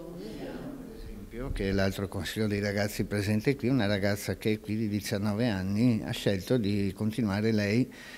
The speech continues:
di riprendere anzi, e di fare la coordinatrice assieme ai coordinatori più anziani che ci sono.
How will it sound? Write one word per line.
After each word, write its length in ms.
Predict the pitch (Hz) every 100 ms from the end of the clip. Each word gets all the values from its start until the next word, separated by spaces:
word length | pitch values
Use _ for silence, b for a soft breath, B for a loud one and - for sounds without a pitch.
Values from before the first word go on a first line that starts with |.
| B
di 120 | 117
riprendere 640 | 135 - 110 101 107 123
anzi, 500 | 110 95 98 - 139
e 120 | - 113
di 100 | 131
fare 280 | - 104
la 140 | 110 107
coordinatrice 920 | - 113 104 107 117 - 85 - -
assieme 400 | 101 - 101 101
ai 80 | 107
coordinatori 920 | - 110 107 101 101 98 101 98 101
più 200 | 92 95
anziani 720 | 95 107 - 90 90 92 95
che 120 | -
ci 180 | 92 -
sono. 420 | - 98 92 110